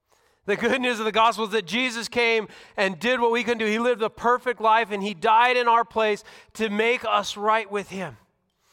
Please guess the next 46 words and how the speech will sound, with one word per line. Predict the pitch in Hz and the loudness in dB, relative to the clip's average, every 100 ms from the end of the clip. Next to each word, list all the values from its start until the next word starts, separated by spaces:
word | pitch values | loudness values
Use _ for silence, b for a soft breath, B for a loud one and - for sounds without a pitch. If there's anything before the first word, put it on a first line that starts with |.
| b b | b b
That | 208 | -2
if | 208 | 0
we | 240 | 0
repent | 220 - 262 262 | -2 0 2 2
of | 254 | 2
our | 247 | 2
sins | - 254 247 247 - B B | 0 0 0 0 -6 B B
and | 226 208 | -2 -2
we | 208 | -2
put | 220 247 | 0 2
our | 233 | 0
trust | - 247 240 - | 2 0 0 -4
in | 226 | -8
Jesus, | 180 226 233 247 233 B B B | -4 -4 -2 -4 -6 B B B
that | 220 233 | -2 0
we | 220 254 | 0 0
are | 240 | 2
made | 208 226 247 254 | 0 0 0 0
right | 214 226 240 247 B B B | 0 2 2 0 B B B
and | 220 | 0
that | 220 208 | 2 2
relationship | 208 202 233 220 233 247 196 | 2 2 0 -4 -8 -8 -6
with | 214 | -8
God | 156 220 226 233 | 0 4 4 2
is | 226 196 | -2 -4
restored | 214 - 233 220 220 220 B B | -8 -4 0 2 2 0 B B
and | 214 208 | -4 -2
we | 220 | 0
have | 202 202 | 2 0
hope. | 180 - 247 220 - _ _ _ _ _ _ _ _ _ _ _ _ _ _ 466 _ _ 571 _ 622 _ _ _ b b b b 220 | -2 -4 -2 -2 -8 _ _ _ _ _ _ _ _ _ _ _ _ _ _ _ _ _ _ _ _ _ _ _ b b b b 2
That | 226 269 | 4 4
is | 247 | 0
the | 254 | 0
very | 262 262 | 2 0
core | - 233 269 277 | 0 2 4 6
of | 269 | 6
our | 247 233 | 4 2
faith. | - 269 202 | 0 -2 2
That's | 247 202 | 0 0
the | 247 | -4
foundation | 254 247 233 247 254 - 247 | 2 2 2 0 -2 -4 -4
of | 226 | 0
what | 233 240 | 0 0
we | 226 | -2
believe, | 226 196 | -4 -2
right? | 180 220 330 | 2 2 0